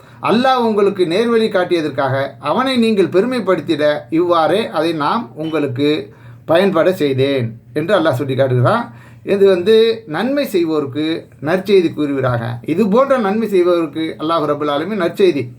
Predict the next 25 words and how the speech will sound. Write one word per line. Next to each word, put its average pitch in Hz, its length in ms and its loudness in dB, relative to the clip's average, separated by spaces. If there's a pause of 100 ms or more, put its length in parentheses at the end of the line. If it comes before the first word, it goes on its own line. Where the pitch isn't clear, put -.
(180)
நற்செய்தின்னா 190 540 2
என்ன? 220 180 0 (680)
சுவனத்துக்கு 202 540 2
நற்செய்தின்னு 185 460 0
அர்த்தம். 131 260 -8 (560)
என்ன? 151 160 -2 (240)
அப்படிப்பட்ட 208 520 0 (300)
ஒரு 160 220 2 (220)
திருமறை 170 300 0
வசனம் 165 360 0
இரு-, 180 240 0
இருபத்தி 190 300 2
ரெண்டாவது 180 500 2 (300)
அத்தியாயத்துல 151 520 0 (140)
முப்பத்தி 185 360 -2
ஏழாவது 196 340 2
வசனத்துல 143 400 -2
அல்லாஹ் 160 200 -2
சொல்லி 143 140 -6
காட்டுறான். 120 340 -4 (140)
அப்ப 139 180 -4
நம்மளுடைய 147 380 0
குர்பானி 165 560 2 (720)
முழுக்க 196 360 0
முழுக்க 196 320 2